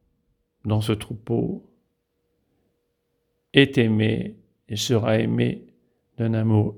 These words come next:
unique. Et je pense que cette notion philosophique de l'un nous fait comprendre l'étroitesse de la porte.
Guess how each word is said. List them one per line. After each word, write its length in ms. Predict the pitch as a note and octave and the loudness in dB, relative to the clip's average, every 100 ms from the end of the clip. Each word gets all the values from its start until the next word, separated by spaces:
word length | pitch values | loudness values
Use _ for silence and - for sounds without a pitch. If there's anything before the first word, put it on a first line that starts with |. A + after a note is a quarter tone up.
| - | 0
unique. 720 | A2 A2 G#2 - - - _ _ _ _ _ _ _ _ _ _ _ _ _ _ _ _ _ _ _ - | 2 2 0 -4 -20 -20 _ _ _ _ _ _ _ _ _ _ _ _ _ _ _ _ _ _ _ -8
Et 60 | G2+ | -2
je 120 | G#2+ | 0
pense 280 | A2 E3 - | 4 4 4
que 80 | A#2+ | -2
cette 260 | B2+ - | -2 0
notion 400 | A2+ G#2 - A#2 | -2 -2 0 0
philosophique 720 | G#2+ G#2 A2 G#2 G#2 - G#2 F#2+ | 0 0 2 2 0 0 0 2
de 120 | G2+ | 2
l'un 320 | A2+ D3+ D3+ | 4 4 2
nous 100 | A#2+ | 0
fait 220 | - A2 | -2 -4
comprendre 680 | A#2 G#2 - D#3+ E3+ C3 - - _ _ | -2 -4 0 0 2 0 -6 -20 _ _
l'étroitesse 1080 | B2 B2+ - C3+ - E3+ D#3 - - - - | 0 0 4 2 4 6 6 4 -4 -8 -10
de 100 | A#2+ | -2
la 120 | G2 F#2 | -2 -2
porte. 720 | - - A2+ - - - | 2 0 0 -6 -8 -8